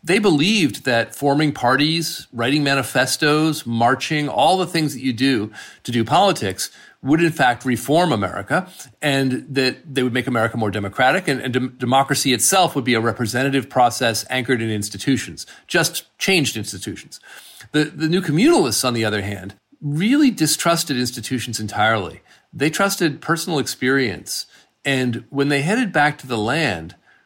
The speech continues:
they hoped to build societies organized not around politics,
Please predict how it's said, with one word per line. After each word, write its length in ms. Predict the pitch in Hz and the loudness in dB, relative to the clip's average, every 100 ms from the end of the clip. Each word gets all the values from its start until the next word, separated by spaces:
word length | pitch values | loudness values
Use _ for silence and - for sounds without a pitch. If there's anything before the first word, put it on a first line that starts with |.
| _ | _
they 340 | 143 127 135 123 | -6 0 2 2
hoped 540 | 127 180 208 208 - | 2 2 2 0 -10
to 500 | - 151 131 123 113 - - 107 - | -2 2 4 4 0 -8 -20 -10 0
build 340 | 156 175 170 | 2 2 0
societies 920 | - 131 - 131 135 135 127 123 110 - | -2 -4 0 2 2 2 0 0 -4 -8
organized 800 | 143 143 139 127 117 113 104 - | -2 0 2 2 2 0 -4 -10
not 400 | - 117 139 170 - | -8 0 2 2 0
around 340 | 143 120 117 | 0 2 0
politics, 640 | 104 92 90 - 101 - | -2 -4 -4 -8 -12 -12